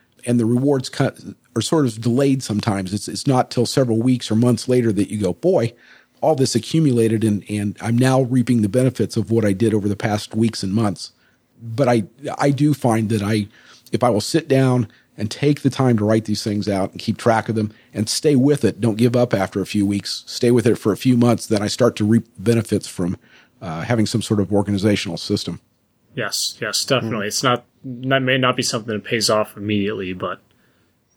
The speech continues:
Speaker 2: if you can get organized and actually get some things done, you'll, you'll thank yourself for it later.
Speaker 1: I think so.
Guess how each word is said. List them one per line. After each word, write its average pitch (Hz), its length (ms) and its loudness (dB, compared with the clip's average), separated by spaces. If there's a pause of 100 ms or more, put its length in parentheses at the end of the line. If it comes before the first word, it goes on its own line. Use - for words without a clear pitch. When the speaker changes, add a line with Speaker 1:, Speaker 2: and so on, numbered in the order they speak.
(100)
Speaker 2:
if - 80 -16
you 127 60 -2
can 120 120 2
get 120 140 4
organized 110 640 0
and 98 120 -4
actually 107 300 -4
get 107 140 0
some - 140 -6
things 104 260 -2
done, 98 320 0
you'll, 101 360 -2
you'll 107 100 -2
thank 104 260 -4
yourself 104 320 -2
for 98 220 -4
it 104 100 -8
later. 110 360 -12 (1000)
Speaker 1:
I 131 80 4
think 131 220 2
so. 120 260 -2